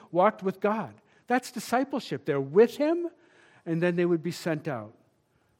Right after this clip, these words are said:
And so they continued on their way, and the churches were strengthened in the faith, and they increased in numbers daily. So that's what was going on as a result of them visiting all these other churches as they went through,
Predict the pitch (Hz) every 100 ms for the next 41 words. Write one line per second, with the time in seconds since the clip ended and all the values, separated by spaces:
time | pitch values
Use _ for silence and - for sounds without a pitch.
0 | _ _ _ _ _ _ 180 170 214 208
1 | 214 214 214 - 240 240 240 233 233 226
2 | 185 139 135 156 - _ _ _ _ _
3 | _ 170 170 - 220 220 233 175 165 -
4 | - 208 208 247 247 247 - 196 170 190
5 | - - _ _ _ _ - 170 170 165
6 | 160 - 220 214 226 208 190 180 180 165
7 | 147 139 120 107 - _ - 156 170 202
8 | 208 196 160 185 175 165 147 123 113 -
9 | - 170 165 156 180 185 165 156 143 123
10 | 208 208 214 196 196 190 190 190 190 190
11 | 180 165 175 170 - - - - 170 156
12 | 160 185 185 160 185 180 175